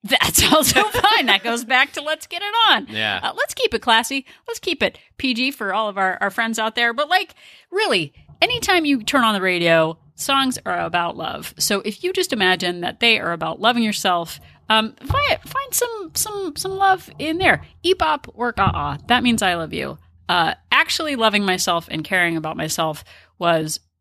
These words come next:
Speaker 1: super critical, like, getting serious, super critical in, uh, this journey. And so I dare you to, uh, find ways to love yourself. And even if it's in a goofy love song or a real s-,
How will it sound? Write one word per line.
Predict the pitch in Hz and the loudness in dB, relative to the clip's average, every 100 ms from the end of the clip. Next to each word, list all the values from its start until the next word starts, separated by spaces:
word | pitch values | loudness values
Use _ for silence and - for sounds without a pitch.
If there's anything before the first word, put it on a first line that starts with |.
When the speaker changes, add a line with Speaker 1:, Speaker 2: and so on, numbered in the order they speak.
| _ | _
Speaker 1:
super | - - 349 285 | 0 2 2 0
critical, | - 185 165 - | 2 0 0 -4
like, | - 156 | -2 -4
getting | 151 233 226 | 0 0 0
serious, | - 165 151 - - - | -2 -4 -6 -6 -12 -8
super | - - 294 269 | 0 2 2 0
critical | 202 185 165 - 160 147 | 0 -2 -2 -4 -6 -6
in, | 170 151 151 156 | -4 -4 -2 -6
uh, | 156 147 143 | -6 -6 -6
this | 160 151 - | -6 -6 -6
journey. | - - - - - - - - | -8 -10 -12 -12 -16 -20 -14 0
And | 160 151 151 | 2 2 -2
so | 147 160 156 | -2 -2 0
I | - 240 | 0 0
dare | 190 185 175 | 2 4 4
you | 160 156 - 160 | 2 -4 -6 -4
to, | - 175 165 160 165 165 | -4 -2 -4 -4 -6 -6
uh, | 143 147 | -8 -6
find | - 247 247 | 0 2 2
ways | 214 190 185 | 2 0 0
to | - 196 165 | -2 -4 -4
love | 180 170 | -2 -2
yourself. | 160 - 156 160 | -2 -2 -2 -2
And | 214 | -4
even | 285 349 | -2 2
if | 302 277 | 2 2
it's | 202 202 | -2 0
in | 180 | -2
a | 160 | -2
goofy | 147 240 - | -4 -4 -2
love | 202 202 185 | 0 0 2
song | 190 185 185 185 _ _ _ - - | 2 2 0 -8 _ _ _ -10 -6
or | 220 170 | 4 4
a | |
real | 165 202 185 | 6 4 2
s-, | 185 | 0